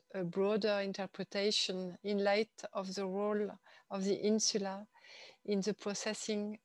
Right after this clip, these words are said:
of uncertainty. So let's first have a look at the description of the ecstatic epileptic seizures. For the people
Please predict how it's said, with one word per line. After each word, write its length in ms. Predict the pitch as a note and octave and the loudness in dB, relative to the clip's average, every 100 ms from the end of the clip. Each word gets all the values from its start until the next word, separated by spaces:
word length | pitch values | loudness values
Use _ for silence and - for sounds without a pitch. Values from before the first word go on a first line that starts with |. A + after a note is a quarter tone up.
| - | -8
of 320 | G3 - - - | -8 -8 -12 -4
uncertainty. 840 | G3 F#3 - G3+ G3+ F#3 F3+ - - F3 _ _ _ _ _ _ _ _ _ _ _ _ _ _ - - - | -2 -2 0 -2 -2 -6 -8 -10 -14 -18 _ _ _ _ _ _ _ _ _ _ _ _ _ _ -14 -14 -4
So 160 | - | 6
let's 320 | A3+ A3 - - | 8 8 4 2
first 360 | B3 A3+ - | 4 4 2
have 220 | A3+ G#3+ | 2 8
a 60 | G#3 | 10
look 300 | G#3+ B3 - - | 10 10 6 2
at 140 | F#3 | 4
the 100 | A3 | 6
description 800 | G3 G3+ - B3 B3 - A3+ G3+ | 8 6 6 4 4 4 4 4
of 80 | G3 | 2
the 180 | F#3+ G3 | 4 4
ecstatic 520 | F3+ - G3+ - - | 4 -2 -6 -4 -4
epileptic 480 | G3 F#3+ F#3 - F#3+ | -2 0 -2 -2 -6
seizures. 760 | - G3 F#3+ D#3+ D#3+ - - - _ _ _ _ _ _ _ _ _ _ - - - | -2 -2 -2 -6 -10 -16 -18 -20 _ _ _ _ _ _ _ _ _ _ -20 -20 -12
For 120 | - A3 | 0 2
the 100 | A3 | 2
people 480 | B3+ C#4 C#4+ B3+ | 2 0 4 4